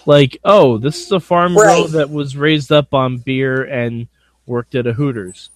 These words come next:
Speaker 1: Not
Speaker 2: That is a
Speaker 1: contemporary.
Speaker 2: real American girl right there.
Speaker 1: <laughs> God, we don't need Bella Twins American Girl dolls. Um,
Speaker 2: Exactly.
Speaker 1: <laughs> but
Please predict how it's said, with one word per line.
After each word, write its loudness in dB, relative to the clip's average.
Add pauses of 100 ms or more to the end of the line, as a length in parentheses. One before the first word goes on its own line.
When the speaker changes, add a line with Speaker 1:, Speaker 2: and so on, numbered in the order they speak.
(320)
Speaker 1:
Not 2 (800)
Speaker 2:
That 2
is 6
a 4
Speaker 1:
contemporary. 2
Speaker 2:
real 4
American 4
girl -2 (340)
right 0
there. 0 (460)
Speaker 1:
<laughs> -6
God, 2 (280)
we 4
don't 4
need 0
Bella -2
Twins -10
American -8
Girl -8
dolls. -14 (500)
Um, 2 (140)
Speaker 2:
Exactly. -6 (560)
Speaker 1:
<laughs> -12
but 0